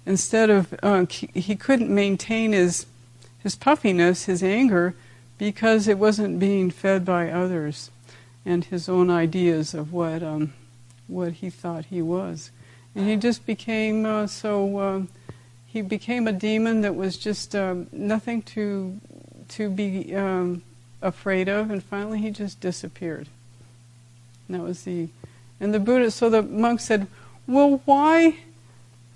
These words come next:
why did that happen? How could you do that?"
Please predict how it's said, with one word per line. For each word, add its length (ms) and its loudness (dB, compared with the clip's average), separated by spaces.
why 140 4
did 160 6
that 160 4
happen? 520 2
How 240 -2
could 260 -4
you 80 -2
do 300 2
that?" 440 -2